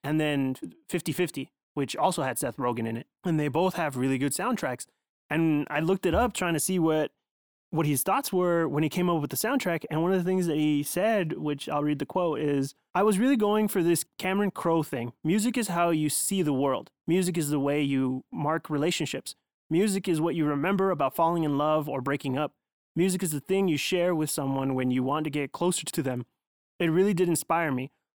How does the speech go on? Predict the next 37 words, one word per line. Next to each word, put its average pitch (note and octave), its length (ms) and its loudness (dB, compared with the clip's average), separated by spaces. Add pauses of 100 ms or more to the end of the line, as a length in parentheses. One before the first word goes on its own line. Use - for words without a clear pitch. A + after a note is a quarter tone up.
(120)
Also, F#3 320 2
it F#3 60 2
was F3 180 2
part E3 260 0
of D3 80 0
my D3 160 -2
strategy E3 520 -2
to D3 120 -2
transcend E3+ 500 -2
the C#3 60 0
politics D#3+ 480 -2
of F#3+ 100 -2
the F#3+ 80 0
movie, G3 360 0
not D#3+ 240 -2
to - 80 -4
be E3 100 -2
so D#3+ 160 -2
touchy, F#3 480 -4 (260)
and D3+ 120 -2
to - 80 -2
make D3+ 200 0
it E3 80 0
more D#3 300 0
of C#3 120 -2
a B2+ 100 -2
guy C#3+ 300 0
and C#3+ 140 -2
a B2+ 60 -2
girl D3 300 0
kind D#3+ 240 -4
of E3 100 -2
movie. F#3 320 0 (380)
So D3 500 2
I D3+ 320 0
started E3+ 440 0
putting D#3+ 500 2